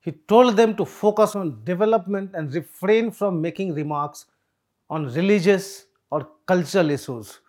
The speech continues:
which may take communal overtones. B J P members must be wondering who the message was for. Obviously, Nadda would not be unmindful of Amit Shah's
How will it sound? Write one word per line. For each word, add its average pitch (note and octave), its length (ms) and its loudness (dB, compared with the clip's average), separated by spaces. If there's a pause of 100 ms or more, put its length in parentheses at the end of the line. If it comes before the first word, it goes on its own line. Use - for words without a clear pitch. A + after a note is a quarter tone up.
(340)
which A3 220 -6
may F#3+ 380 0
take G#3 320 2 (160)
communal E3 460 -2
overtones. C3+ 800 -6 (1200)
B G#3 100 2
J D4 80 6
P C#4 100 4
members B3+ 400 4
must G3 300 -2
be G3+ 80 2
wondering D3 600 -2 (480)
who A3+ 200 -2
the F#3 100 0
message D3 380 -4
was A2+ 240 -10
for. D3+ 400 -10 (640)
Obviously, A#3+ 400 0
Nadda F#3+ 360 4
would F#3 100 2
not F3+ 240 0
be G#3+ 100 0
unmindful F#3 920 2
of F3+ 280 4
Amit D#3 260 -4
Shah's E3 500 0